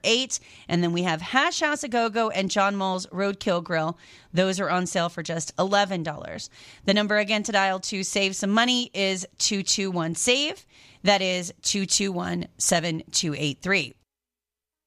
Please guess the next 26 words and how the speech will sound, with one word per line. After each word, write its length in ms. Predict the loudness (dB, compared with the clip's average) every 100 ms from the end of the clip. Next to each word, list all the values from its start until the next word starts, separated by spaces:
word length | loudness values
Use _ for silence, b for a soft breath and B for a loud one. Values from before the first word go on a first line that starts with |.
| _ _ _ -20 _ _ _ _ B B B B B B 4
And 160 | 4 4
then 220 | 2 2
we 200 | 0 2
have 420 | 2 4 2 0 -4
the 360 | -2 0 0
limited 560 | 0 2 2 2 0 -2
supply 500 | -6 -4 0 2 2
items, 340 | 0 -2 -2 -2
things 240 | -4 -2
like 160 | -4 -4
the 80 | 0
Renaissance 560 | 2 0 2 0 0
Fair 220 | -2 -2
for 120 | -2 -2
next 280 | -2 -2
weekend, 440 | -2 0 0 0 -2
thirty 320 | -4 -2 -4
for 160 | -4 -4
fifteen, 640 | -4 -2 -2 0 0 -4 B B 0
El 320 | 2 2 0 -6
Sarape 720 | -2 0 2 2 2 0 0
Mexican 480 | -2 -4 -4 -4 0
Restaurant, 500 | 0 0 0 0 -2
twenty 300 | -2 -2 -2
for 160 | -2 -2
ten, 380 | 0 2 0